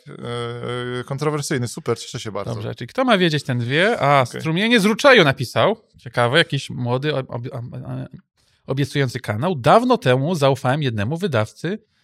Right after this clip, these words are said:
Speaker 2: że naprawi kamerę. Dałbym sobie za to oddać swoje własne włosy i co? Maciej Wąziu Makuła”. Czy to jest
Speaker 1: Dobry,
Speaker 2: jakiś
Speaker 1: dobry temat. Nie, dobra, wszystko jest tak, tak, mamy podany temat numeru. Do Eldena wrócimy za chwilę,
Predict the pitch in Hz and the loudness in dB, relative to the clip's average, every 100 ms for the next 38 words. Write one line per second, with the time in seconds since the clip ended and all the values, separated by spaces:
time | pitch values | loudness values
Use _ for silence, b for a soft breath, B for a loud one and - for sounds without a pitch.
0 | 127 120 123 135 110 107 - 277 208 110 | -12 -4 -2 0 0 -2 -4 -4 0 0
1 | 101 107 - _ _ 117 139 208 277 - | -2 -8 -12 _ _ 0 2 2 -2 -2
2 | 202 170 160 160 110 165 180 208 - 147 | 0 0 0 0 -2 -4 -2 -4 -2 0
3 | 139 139 - 127 104 117 - 240 117 - | 2 0 -2 -4 -2 -4 -6 -8 -8 -8
4 | 101 113 - 107 120 - 220 127 127 123 | -8 -10 -10 -6 -6 -4 -4 -2 -2 -2
5 | 123 110 - 104 117 _ b b b - | -4 -6 -8 -10 -10 _ b b b -10
6 | 277 196 302 262 - 277 262 269 233 156 | -6 -6 -6 -10 -12 -10 -10 -8 -6 -2
7 | 107 101 - 160 165 156 139 - 185 208 | -2 -4 -6 0 4 4 2 0 -4 -2
8 | 165 147 139 147 117 - 139 160 160 143 | -2 -6 -6 -6 -6 -6 -6 -6 -10 -14
9 | 127 143 139 131 127 120 120 123 147 202 | -10 -4 -4 -2 -4 -4 -6 -4 -4 -4
10 | - _ _ _ _ - 151 156 147 143 | -8 _ _ _ _ -2 2 4 4 4
11 | 123 127 - 135 123 110 - 143 180 208 | 2 0 -4 -2 -2 -4 -8 -6 -2 -4